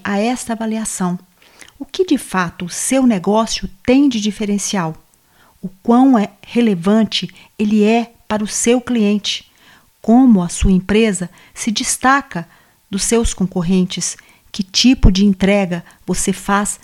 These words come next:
de fato para o seu cliente? Olha, eu vou dizer que diante de uma crise como essa,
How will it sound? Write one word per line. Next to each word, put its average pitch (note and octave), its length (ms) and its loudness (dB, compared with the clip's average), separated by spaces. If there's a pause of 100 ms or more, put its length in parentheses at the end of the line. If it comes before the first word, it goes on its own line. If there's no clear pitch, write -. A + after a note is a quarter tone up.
(120)
de G3+ 100 -6
fato G#3+ 460 -2
para - 120 -10
o - 40 -8
seu F#3+ 220 -6
cliente? F3 680 -4 (280)
Olha, G3 360 -2 (360)
eu F#3 80 -4
vou G#3 180 0
dizer F#3+ 480 -2 (260)
que G3 100 -2
diante G3+ 420 0
de A3+ 80 -2
uma G#3+ 140 2
crise G3+ 420 0
como F#3 320 -2
essa, F#3 440 -6